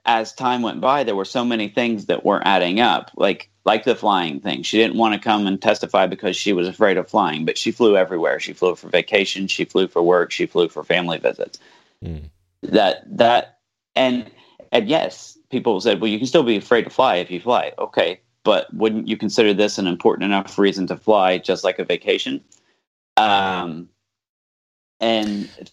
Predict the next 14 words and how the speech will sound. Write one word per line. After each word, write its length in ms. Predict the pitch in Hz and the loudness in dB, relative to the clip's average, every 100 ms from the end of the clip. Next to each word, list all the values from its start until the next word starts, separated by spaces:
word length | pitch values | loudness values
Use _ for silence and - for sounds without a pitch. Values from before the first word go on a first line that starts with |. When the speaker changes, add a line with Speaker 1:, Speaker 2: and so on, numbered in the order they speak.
| _ _ | _ _
Speaker 1:
things 240 | - 156 190 | 0 2 4
Speaker 2:
Yeah. 20 | |
Speaker 1:
like 160 | 110 | 2
that. 240 | 135 92 - | 2 2 2
All 200 | 120 143 | 2 2
these 220 | 151 127 | 0 -4
things 360 | - 127 113 - | -2 -2 -2 -4
together, 460 | 117 92 110 98 90 | -4 2 2 2 -2
when 160 | 98 | -4
you 60 | 98 | -4
start 340 | - 120 101 | 0 0 0
building 400 | 117 117 104 101 | 0 2 2 0
this 200 | 95 92 | 0 -2
house, 720 | - 147 120 87 85 - - | 0 2 4 0 -4 -10 -12